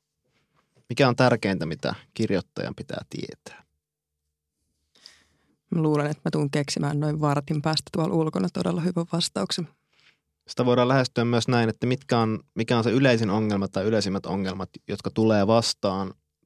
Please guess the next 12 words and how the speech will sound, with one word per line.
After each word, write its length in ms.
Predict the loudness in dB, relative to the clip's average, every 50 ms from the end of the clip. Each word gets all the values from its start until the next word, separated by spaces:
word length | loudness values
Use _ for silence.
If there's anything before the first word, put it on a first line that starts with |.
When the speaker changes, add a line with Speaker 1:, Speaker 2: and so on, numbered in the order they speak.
| _ _ _
Speaker 1:
teille 300 | 2 4 4 4 2 0 -2
kustannustoimittajana 920 | -2 -2 -2 0 -2 -4 -4 -4 -6 -8 -8 -8 -12 -10 -10 -8 -8 -8 -6
teksteissä, 680 | -4 -4 -4 -4 -4 -4 -4 -4 -2 -2 -2 -2 -2 -2 -4 -10 _ _ _ _ -20 -20 -20 -20 -20 _ _ _ _ _
jotka 540 | -10 -10 -10 -10 -8 -4 0 2 2 0 0 -4 _ _ _ _ _ _ _ _ _ _ _ _ _ _ _ _ _ _ _ _ _ _ _ _ _ _ _ _ _ -2
on 260 | -2 0 0 -2 -4 -8 _ _
aika 260 | 4 4 6 6 4 2
hyviä, 260 | 4 4 2 2 2
mutta 300 | 0 -2 -2 _ 0 0
ei 60 | 2
riittävän 420 | 2 0 -2 -4 -6 -8 -6 -4
hyviä, 300 | -6 -6 -6 -6 -8 -8 -10
että, 220 | -12 -12 _ -16